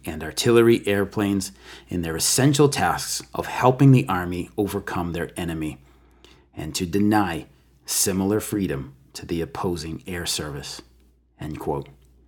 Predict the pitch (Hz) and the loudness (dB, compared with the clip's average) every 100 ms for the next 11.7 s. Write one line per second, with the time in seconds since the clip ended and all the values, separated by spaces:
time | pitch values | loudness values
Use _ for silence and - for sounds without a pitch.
0 | _ _ _ - - - _ _ _ _ | _ _ _ -20 -20 -20 _ _ _ _
1 | _ 110 - 117 113 - 117 135 131 120 | _ -2 2 2 2 4 6 8 8 8
2 | 104 71 - _ _ - _ _ _ _ | 4 0 -12 _ _ -20 _ _ _ _
3 | - - 113 - - - - - 98 104 | -8 -4 -4 -4 -10 -20 -20 -8 -4 -4
4 | - 113 110 107 95 101 92 87 - 90 | -2 0 2 0 0 0 -2 -4 -6 -4
5 | - - - - _ 78 76 78 78 - | -4 -8 -12 -20 _ -10 -10 -8 -4 -4
6 | 80 73 71 - _ _ _ _ _ _ | -4 -6 -10 -16 _ _ _ _ _ _
7 | _ _ _ _ _ _ _ _ _ _ | _ _ _ _ _ _ _ _ _ _
8 | _ _ _ _ _ _ _ _ _ _ | _ _ _ _ _ _ _ _ _ _
9 | _ _ _ _ _ _ _ _ _ _ | _ _ _ _ _ _ _ _ _ _
10 | _ _ _ _ _ _ _ _ _ _ | _ _ _ _ _ _ _ _ _ _
11 | _ 131 131 101 151 175 - | _ 4 4 8 8 8 2